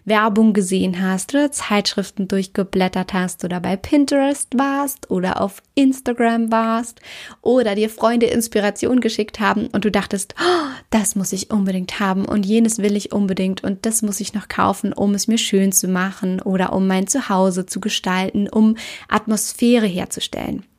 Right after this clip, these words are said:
Und dabei kann ich dir sagen, liegt der Zauber eigentlich in einem weniger und dafür wertvoll und vor allem in dem, was die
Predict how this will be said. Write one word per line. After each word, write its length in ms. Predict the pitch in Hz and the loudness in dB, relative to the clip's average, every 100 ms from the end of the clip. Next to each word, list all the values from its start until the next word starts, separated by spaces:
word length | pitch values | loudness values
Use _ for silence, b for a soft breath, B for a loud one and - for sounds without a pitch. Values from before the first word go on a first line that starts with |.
| - | -8
Und 180 | 190 190 | -6 -6
dabei 640 | 180 175 170 175 175 185 185 | -6 -6 -6 -6 -6 -6 -10
kann 200 | - 190 | -8 -8
ich 120 | 202 | -6
dir 140 | - 226 | -6 -6
sagen, 500 | 202 160 165 185 185 B B B B | -6 -10 -10 -10 -12 B B B B
liegt 320 | 240 285 - _ | 0 0 -6 _
der 120 | 202 202 | -6 -4
Zauber 720 | - - 165 170 185 240 339 B B B | -6 -4 -6 -4 -2 -2 -4 B B B
eigentlich 680 | 196 247 277 262 240 233 - | -2 0 2 2 2 2 0
in 180 | 196 - | -2 -2
einem 400 | 175 180 180 180 - | -2 0 -2 -4 -8
weniger 1000 | 185 160 202 196 190 180 175 190 185 285 - _ | -8 -2 2 4 4 2 -2 -2 0 0 -2 _
und 220 | - 202 196 | -2 0 2
dafür 380 | 202 - 185 | 0 0 -2
wertvoll 540 | 180 175 175 - 196 226 - | -2 -4 -4 0 0 0 0
und 180 | 285 330 | 2 2
vor 200 | - - | 0 -2
allem 280 | 185 202 220 B B B | 0 0 -4 B B B
in 160 | 214 | 2
dem, 380 | 190 220 254 240 | 4 4 4 2
was 240 | 190 190 - | 0 -4 -4
die 340 | 208 226 | 0 0